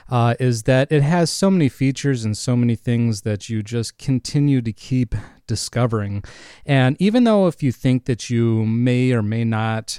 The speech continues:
understand something about it, uh, give it time, you know. Uh, the more and more that I look into it and the more and more that I, you know, start using physically all these different things on the, on the board,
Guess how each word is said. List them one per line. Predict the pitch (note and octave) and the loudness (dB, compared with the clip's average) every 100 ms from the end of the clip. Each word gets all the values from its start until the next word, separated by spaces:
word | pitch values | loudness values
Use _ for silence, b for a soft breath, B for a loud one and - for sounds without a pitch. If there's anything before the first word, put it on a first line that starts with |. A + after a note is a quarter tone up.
| - | -8
understand | B2 A2 - A#2+ A#2+ A#2 | -6 -4 -6 -4 -4 -4
something | B2+ A#2+ B2+ | -4 -4 -4
about | A#2 A#2+ A#2+ | -2 -2 -2
it, | A#2+ B2+ B B B - | -2 -6 B B B -4
uh, | A2+ G#2+ G#2 G#2 G#2+ | 0 0 0 -2 -2
give | C3+ A#3 | -2 -2
it | C4 | -2
time, | G#3+ A3+ F3 A2 | -2 0 0 0
you | G#2 | 0
know. | A#2 C3+ | -2 -2
Uh, | C3+ B2+ B2 B2 | -2 0 0 -2
the | A#2+ C3 | -2 -2
more | C#3+ G3+ A3+ | -2 0 0
and | F3+ | 0
more | E3 F3 | 0 -2
that | D3 A#2+ | -2 -2
I | |
look | B2 C3 B2+ | 0 -2 -2
into | C3+ B2+ C#3 C#3 | -6 -4 -2 -2
it | |
and | C3 | -2
the | |
more | A2 A2+ B2 | -2 0 0
and | A#2 | 0
more | A#2 A#2 | 0 -2
that | A2+ G#2 | -2 -4
I, | G#2+ G#2+ | -4 -4
you | G#2+ G#2+ A2+ | -6 -6 -4
know, | G#2+ G2+ G#2+ A2 | -4 -4 -6 -8
start | G#2+ - A#2+ A#2 - - - B B | -10 -6 -2 -2 -4 -10 -16 B B
using | A2 A#2+ B2+ C3 C3+ C3+ C3+ C3+ | 0 2 2 0 0 -2 -2 -4
physically | A#2+ - B2 B2 A#2 B2 | -6 -6 -4 -4 -4 -2
all | A2+ A#2 | 0 -2
these | A#2+ A2+ | -4 -6
different | A#2+ A#2+ - | -8 -6 -4
things | A#2+ A#2 | -4 -4
on | A#2 A#2 | -4 -4
the, | A#2 A2+ | -6 -8
on | A#2+ | -8
the | A2+ | -6
board, | G#2+ A2 A#2+ | -4 -4 -4